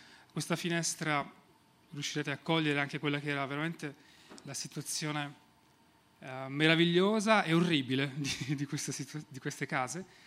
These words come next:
che poi è maturato allo sgombero. Tutto ciò ci ha portato allo sgombero del sedici agosto, che era, eh, un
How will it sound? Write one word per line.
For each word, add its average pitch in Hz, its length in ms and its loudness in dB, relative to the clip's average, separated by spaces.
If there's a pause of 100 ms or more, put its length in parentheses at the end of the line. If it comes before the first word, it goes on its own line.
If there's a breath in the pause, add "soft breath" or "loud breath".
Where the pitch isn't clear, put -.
(560 loud breath)
che 156 140 -4
poi 160 260 4
è 135 160 0
maturato 143 580 0
allo 135 200 -2
sgombero. 143 380 -2
Tutto 147 240 -14
ciò 143 260 -2
ci - 100 -10
ha 147 40 -14
portato 143 240 -8
allo 139 100 -6
sgombero 143 240 -4
del 139 100 -6
sedici 151 300 -4
agosto, 156 720 -2 (1200 soft breath)
che 147 180 -4
era, 139 440 0
eh, 131 200 -10
un 131 140 -10